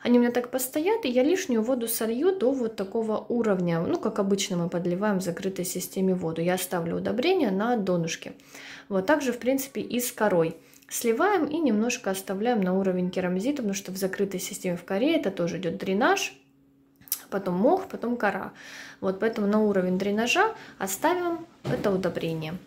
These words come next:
После того, как постоит сорок минут. В коре сорок минут, в керамзите где-то часа полтора.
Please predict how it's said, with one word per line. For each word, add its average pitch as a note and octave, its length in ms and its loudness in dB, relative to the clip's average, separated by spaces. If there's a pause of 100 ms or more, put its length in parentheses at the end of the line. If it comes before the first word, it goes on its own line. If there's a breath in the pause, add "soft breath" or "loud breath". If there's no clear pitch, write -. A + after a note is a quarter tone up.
(120)
После A#3 220 -4
того, A3+ 200 0
как - 160 -6
постоит G3 460 -4
сорок G3+ 360 -2
минут. F3 260 -2
В - 60 -16
коре A#3+ 280 0
сорок E3+ 420 -2
минут, E3 260 -6
в - 60 -20
керамзите G3+ 520 -2
где-то G#3 260 -2
часа - 280 -6
полтора. G3 600 -2